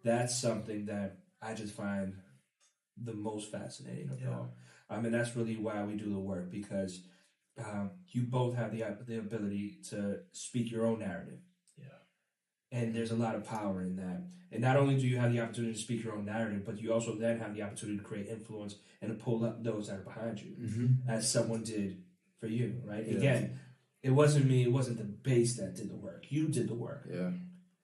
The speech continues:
Speaker 1: We just helped put you in a place and connect you with people that we just happen to know.
Speaker 2: Mm-hmm.
Speaker 1: Um, and again, you now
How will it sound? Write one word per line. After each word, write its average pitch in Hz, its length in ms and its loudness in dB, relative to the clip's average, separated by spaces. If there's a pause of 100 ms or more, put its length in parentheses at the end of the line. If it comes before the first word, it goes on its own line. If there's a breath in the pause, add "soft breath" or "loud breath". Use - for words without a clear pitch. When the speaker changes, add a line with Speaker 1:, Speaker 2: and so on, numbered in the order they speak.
(140)
Speaker 1:
We 147 160 4
just 151 240 4
helped - 380 0
put - 260 0
you 131 80 2
in 117 60 2
a 110 60 -2
place 117 440 2
and 120 140 -4
connect 117 320 -4
you 101 60 -6
with - 120 -6
people 113 420 -12 (280 soft breath)
that 110 160 -4
we 120 100 2
just 113 180 -2
happen 104 280 -10
to - 80 -14
know. - 180 -16 (280)
Speaker 2:
Mm-hmm. 117 400 -2
Speaker 1:
Um, 113 380 -4 (300)
and 123 120 -4
again, 120 260 -4
you 123 140 2
now 113 400 0